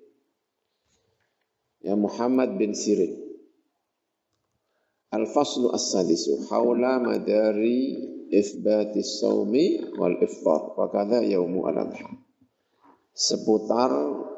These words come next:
inti penetapan puasa, wal iftari lan buka,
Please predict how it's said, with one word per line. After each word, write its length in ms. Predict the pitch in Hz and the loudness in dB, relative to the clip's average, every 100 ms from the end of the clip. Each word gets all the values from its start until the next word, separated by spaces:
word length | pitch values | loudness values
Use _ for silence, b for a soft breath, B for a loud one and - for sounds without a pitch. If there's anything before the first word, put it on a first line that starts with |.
| - | -2
inti 800 | 120 120 113 107 - 139 151 156 | 2 4 2 -2 0 2 2 0
penetapan 880 | - 107 104 104 101 95 - 101 104 | 0 0 0 0 0 0 0 0 0
puasa, 800 | 101 95 87 87 - 123 156 - | 2 2 2 -2 0 0 0 -2
wal 160 | 98 - | -2 0
iftari 640 | 101 - 95 95 107 110 | 0 0 0 0 0 0
lan 560 | 98 98 110 110 - - | 2 0 0 -2 -6 -6
buka, 560 | - - 110 208 294 | -6 0 2 2 -2